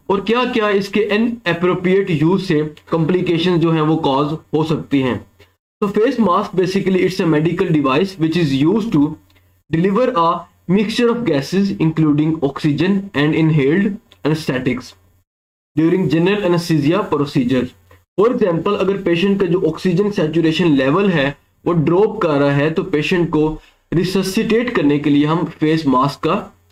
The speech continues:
इस्तेमाल करते हैं। So it's a, it's an interference device between the patient's upper airway and the breathing system। पेशेंट्स अपर एयरवे में नोस्ट्रिल्स, फेरिंग्स और लेरिंग्स शामिल है।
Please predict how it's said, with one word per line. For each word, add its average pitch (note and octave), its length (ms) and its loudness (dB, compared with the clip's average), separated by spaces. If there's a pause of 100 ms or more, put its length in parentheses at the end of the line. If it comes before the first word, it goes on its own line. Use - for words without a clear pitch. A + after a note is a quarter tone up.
इस्तेमाल D3 680 0 (280)
करते C#3 260 -2
हैं। B2 220 0 (920)
So - 420 -6
it's - 240 0
a, A#3 180 0 (480)
it's G3+ 160 -4
an A#3 160 0 (240)
interference A3+ 720 0
device E3 420 0
between F#3 420 0
the G3 100 0 (100)
patient's F#3+ 320 2
upper F3 300 -4
airway E3+ 440 2
and D#3 200 2
the D#3+ 40 2
breathing C#3 460 2 (400)
system। C#3 360 -2 (400)
पेशेंट्स B3 420 0
अपर G3+ 400 -2
एयरवे F#3+ 320 2
में D3+ 280 2 (440)
नोस्ट्रिल्स, E3+ 640 0 (240)
फेरिंग्स F3 580 0
और E3 200 2
लेरिंग्स D#3 480 0 (100)
शामिल B2+ 400 0
है। A#2+ 220 -2